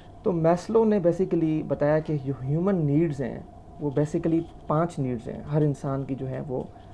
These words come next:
पांच needs हैं। उसने categorize किया। सबसे पहली उसकी जो need है, वो उसकी physiological needs हैं। उसे पानी चाहिए,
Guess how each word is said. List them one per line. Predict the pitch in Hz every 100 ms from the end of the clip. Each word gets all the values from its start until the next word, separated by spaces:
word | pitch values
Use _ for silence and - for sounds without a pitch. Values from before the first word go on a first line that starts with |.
| - - -
पांच | 147 143
needs | 127 107 -
हैं। | - - - -
उसने | 180
categorize | 165 151 135 135 127 -
किया। | 71 -
सबसे | - 233 - 233
पहली | 208 190 190
उसकी | - 175
जो | 160
need | 147 175
है, | 151 120 131 - - -
वो | 160
उसकी | 165 165
physiological | 165 143 147 147 143 147 131
needs | 123 113 -
हैं। | - - - - - -
उसे | 147 143
पानी | - - 127 143
चाहिए, | 147 135 123 123 120